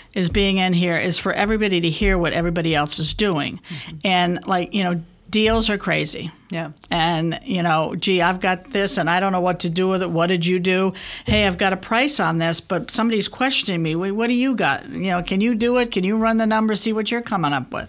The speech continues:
Speaker 2: Yeah.
Speaker 1: And you just bang everything off of each other. Yes, are we all independent contractors? But this office is not a competition
Speaker 2: Yeah.
Speaker 1: within the office.
Speaker 2: Yeah.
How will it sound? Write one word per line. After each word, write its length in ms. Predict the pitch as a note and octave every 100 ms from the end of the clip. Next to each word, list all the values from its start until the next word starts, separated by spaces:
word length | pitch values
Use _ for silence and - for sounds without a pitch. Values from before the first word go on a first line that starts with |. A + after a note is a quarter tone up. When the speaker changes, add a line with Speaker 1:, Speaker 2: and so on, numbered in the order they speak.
| - E3+
Speaker 2:
Yeah. 200 | F3 E3
Speaker 1:
And 140 | C4
you 160 | C#4 B3
just 340 | - D#4+ -
bang 340 | A#3 C4 C#4+ B3
everything 380 | A#3+ A#3 A3
off 200 | G#3+ A#3+
of 100 | A3
each 160 | F#3 F3
other. 240 | E3+ E3 -
Yes, 420 | G#3 A#3+ C4 -
are 120 | G#3
we 120 | G3+
all 140 | G3 G3
independent 460 | F#3+ G3 F#3+ F#3
contractors? 680 | G3 F#3+ G3 G3+ G3 G#3+ - - - - - F3+
But 320 | E3+ F#3+ F3+
this 300 | G3+ A3+ - G3
office 460 | F#3 F3 F#3+ -
is 200 | E3+ F3
not 340 | F3 E3+ F3 -
a 80 | E3
competition 840 | - D#3+ E3 - E3 - C#3+ C#3+ - F#3+
Speaker 2:
Yeah. 140 | E3+
Speaker 1:
within 300 | F3 F3+ E3+
the 120 | D#3+
office. 640 | D3+ C#3+ - - - - -
Speaker 2:
Yeah. 180 | F#3+